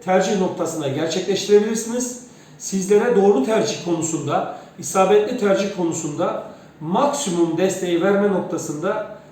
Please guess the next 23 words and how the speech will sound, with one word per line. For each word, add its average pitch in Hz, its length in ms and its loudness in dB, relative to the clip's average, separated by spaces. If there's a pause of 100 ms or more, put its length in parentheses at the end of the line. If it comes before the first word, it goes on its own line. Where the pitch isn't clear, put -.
(160)
her 208 280 0
daim 196 280 2 (240)
hazır 170 280 2
olacağız 131 340 -4
sevgili 156 340 -2
dostlar. 180 300 -2 (460)
Tekrardan 196 580 0
hepinizi 185 540 0 (200)
ayrı 175 320 2
ayrı 170 240 2
tebrik 160 320 -2
ediyorum. 214 420 0 (460)
Önümüzdeki 214 600 0
dönem 175 300 2
videolarda 185 840 2 (300)
ve 160 280 -4
canlı 185 300 0
yayınlarda 143 500 0
buluşmak 180 440 -2
üzere. 196 460 -2 (200)
Hepinize 202 440 -2
esenlikler 175 680 -2
diliyorum. 120 360 -4